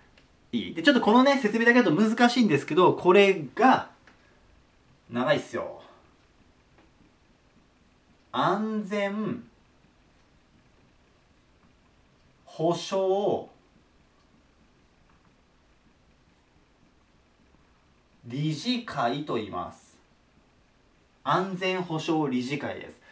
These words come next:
で、これも省略形があって、安全の安、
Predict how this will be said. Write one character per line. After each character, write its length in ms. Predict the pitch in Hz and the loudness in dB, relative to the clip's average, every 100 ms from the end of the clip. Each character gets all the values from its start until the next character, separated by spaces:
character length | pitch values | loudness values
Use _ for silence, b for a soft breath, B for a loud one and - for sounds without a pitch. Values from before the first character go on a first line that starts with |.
| b | b
で、 300 | 170 160 - _ | -4 -4 -8 _
こ 140 | - 196 | -2 2
れ 80 | |
も 160 | 226 233 | 2 2
省 260 | - 214 220 | 0 0 2
略 280 | 220 - | 2 0
形 160 | 220 202 | -6 0
が 120 | 202 | 0
あ 40 | 202 | 0
っ 140 | - | -4
て、 380 | 139 131 - - _ | -4 -4 -4 -10 _
安 480 | 151 214 247 254 220 | 0 2 2 0 -2
全 400 | 226 220 208 196 | 0 0 0 -2
の 260 | 190 - | -4 -2
安、 240 | 160 - | -4 -6